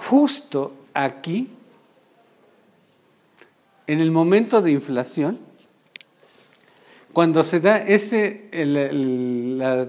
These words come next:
el fin de la gran unificación, que son las, las fuerzas unidas, en una transición de fase que te voy a describir,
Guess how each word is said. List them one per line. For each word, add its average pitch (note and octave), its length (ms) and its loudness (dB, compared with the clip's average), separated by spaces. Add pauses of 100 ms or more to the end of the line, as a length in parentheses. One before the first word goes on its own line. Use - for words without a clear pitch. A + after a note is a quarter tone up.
(120)
el C3 160 -4
fin G#3+ 240 2
de G#3+ 100 6
la D3 220 4
gran E3 320 2
unificación, D3 840 0
que C#3+ 120 -4
son D3 260 4
las, - 340 -4 (500)
las G2+ 300 -8
fuerzas D3+ 680 0
unidas, B2+ 760 -2 (440)
en C3+ 160 0
una F#3 380 6
transición C#3 800 4
de C#3 100 2
fase C#3 460 -2
que D3 80 -4
te B2+ 140 -6
voy A#2 100 -2
a A#2 80 -4
describir, C#3 500 -4